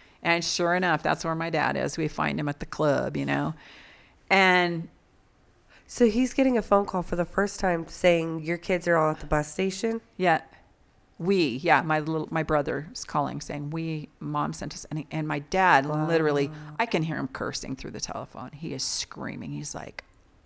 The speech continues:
Speaker 1: "You have to be kidding me." And gets in his car, and I'm sure he's completely hammered, drives over to the bus station to get us.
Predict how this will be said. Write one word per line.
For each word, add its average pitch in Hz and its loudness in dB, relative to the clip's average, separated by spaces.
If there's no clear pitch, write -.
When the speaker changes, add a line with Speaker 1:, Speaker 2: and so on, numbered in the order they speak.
Speaker 1:
"You 156 -4
have - -6
to - -10
be - -12
kidding - -12
me." - -14
And 135 -2
gets 165 4
in 170 0
his 143 0
car, 180 2
and 165 0
I'm 156 -2
sure 175 0
he's 143 0
completely 147 -4
hammered, 156 -2
drives 160 6
over 151 2
to 160 -2
the 151 0
bus 151 2
station - -2
to 143 -4
get 143 2
us. - -4